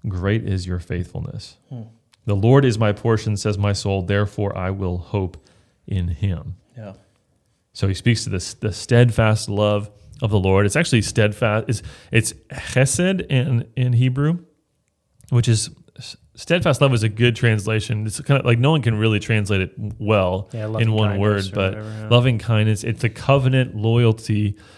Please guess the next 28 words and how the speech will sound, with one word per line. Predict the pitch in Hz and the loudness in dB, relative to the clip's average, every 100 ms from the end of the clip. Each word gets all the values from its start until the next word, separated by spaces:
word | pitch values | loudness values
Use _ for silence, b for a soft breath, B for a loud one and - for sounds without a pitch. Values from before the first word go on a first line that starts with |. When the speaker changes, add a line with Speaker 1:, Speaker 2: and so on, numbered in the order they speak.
| B | B
Speaker 1:
and | 107 98 | -4 -2
love | 98 107 101 | 2 2 2
of | 95 | 0
God. | 98 101 92 - - b 117 | 0 0 0 -4 -10 b -16
Speaker 2:
Yeah. | 110 117 | -14 -8
Speaker 1:
So | - | 0
it's | 104 | 0
the | - | 2
fact | 104 110 | 2 2
that | 95 | 0
he | 90 127 | -2 -2
follows | 113 98 92 90 | 0 0 0 -2
through | - | -2
on | 92 | -2
his | 85 | -2
covenant. | - 120 101 90 - | 0 0 2 -2 0
So | 104 | -2
steadfast | 92 120 110 104 98 | 0 2 2 2 2
love | 107 95 | 0 0
is | |
a | 90 | -4
good | 92 95 | -2 -4
translation, | - 95 92 107 104 98 95 - _ _ _ _ - | -2 -4 -2 -2 -2 -4 -6 -8 _ _ _ _ 2
but | 123 | 4
it's | 110 | 4
actually | 123 143 135 117 110 B B B _ | 4 4 6 6 6 B B B _
plural | - 135 135 87 | 2 4 6 4
here. | 92 98 90 101 | 0 -2 -4 -8